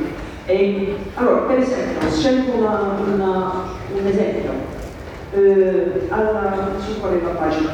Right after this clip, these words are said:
Comunque, ad un certo punto lei dice, eh,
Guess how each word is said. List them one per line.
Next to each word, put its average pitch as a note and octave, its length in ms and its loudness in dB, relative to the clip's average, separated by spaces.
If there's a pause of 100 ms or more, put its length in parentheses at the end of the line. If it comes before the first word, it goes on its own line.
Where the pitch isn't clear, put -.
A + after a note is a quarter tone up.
Comunque, A#3 260 0
ad A3 120 0
un G#3+ 60 -2
certo B3+ 340 0
punto A#3 340 0
lei F#3 340 0
dice, E3+ 460 -2 (800)
eh, F3+ 580 2